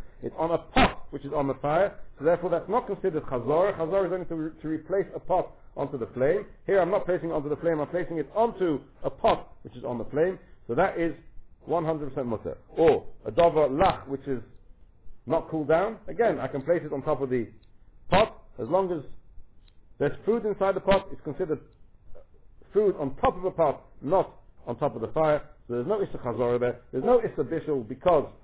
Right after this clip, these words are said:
it's cooked already, it's warm, it's cooked. It's a davar, a davar, a davar Yovesh which is cooked, or a davar Lach which is warm. There's no Issa Bishul, so there's no problem with that. You can place straight from the fridge, on top of your urn, on top of your pot, as long as there's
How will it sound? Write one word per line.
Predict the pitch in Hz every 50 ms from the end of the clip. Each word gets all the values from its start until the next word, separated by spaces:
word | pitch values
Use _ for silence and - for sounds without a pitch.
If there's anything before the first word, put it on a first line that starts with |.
| - _ - - - - - -
it's | - - - -
cooked | - 160 151 -
already, | 160 151 147 139 143 151 -
it's | - - -
warm, | 147 170 180 175 170 156 147 -
it's | - - -
cooked. | - 175 170 160 - - - - - - - - - - - - - - - - - - - -
It's | - 117
a | 117
davar, | 110 127 120 120 127 131
a |
davar, | 117 135 135 127 131 135 131
a | 127
davar | 127 147 135 135
Yovesh | 139 160 185 180 180 170 - 147
which | 160 143
is | 135 - -
cooked, | 196 196 - - -
or | 120 120 123 123 127
a | 120
davar | 107 139 135 123 139
Lach | 160 170 131 -
which | 143 -
is | - 117 120
warm. | 175 196 190 185 - - - - - -
There's | - 117 117
no | 165 175 160
Issa | - - 120
Bishul, | 113 147 131
so | 135 135 127 - - - _ -
there's | 113 113 135
no | 185 208 196
problem | - 180 165 139
with | 131 127
that. | 135 139 135 -
You | 113
can | - 110 101
place | - 156 139 135 - - - - - - - - - -
straight | - 220 240 226 -
from | 202
the | 175 160
fridge, | 135 151 143 135 135 - - -
on | 156 180 170
top | - 196 165
of | 165 147
your | 143 143 135 131 131 - - - - - -
urn, | 185 202 196 196 190 -
on | 135 117 -
top | 139 123 117
of | 113
your | 110 113
pot, | - - 165 170 170 - - -
as | - 104 107
long | 147 170 175 165 151
as | 131
there's | 139 135